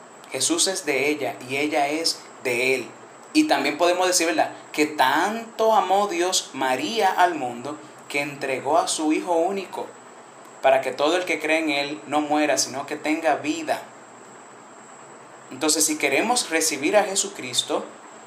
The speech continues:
tenemos que acoger a la Santísima Virgen María en nuestra casa. Y ahora que contemplamos a la, a Nuestra Señora de la Alta Gracia, recuerden el nacimiento.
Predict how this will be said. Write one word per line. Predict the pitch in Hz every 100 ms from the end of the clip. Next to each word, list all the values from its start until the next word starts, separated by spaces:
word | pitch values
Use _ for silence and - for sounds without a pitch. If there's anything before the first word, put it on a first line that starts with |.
| - -
tenemos | 147 160 240 -
que |
acoger | 180 - 131 160 185
a |
la | 156
Santísima | - 131 127 151 190 165
Virgen | 143 165 165
María | 151 147 160 170
en | 156 139 131
nuestra | 143 - 131 123
casa. | 131 151 160 - - - - - - - - - - - -
Y | 139
ahora | 139 156
que | -
contemplamos | 190 185 170 170 170 175 - -
a | 143
la, | 139 135 -
a | 135
Nuestra | 139 143
Señora | - 131 139
de | 160
la | 165
Alta | 160 170
Gracia, | 131 123 165 165 - - - - -
recuerden | 151 151 147 170 190
el | 175
nacimiento. | 151 143 127 156 226 214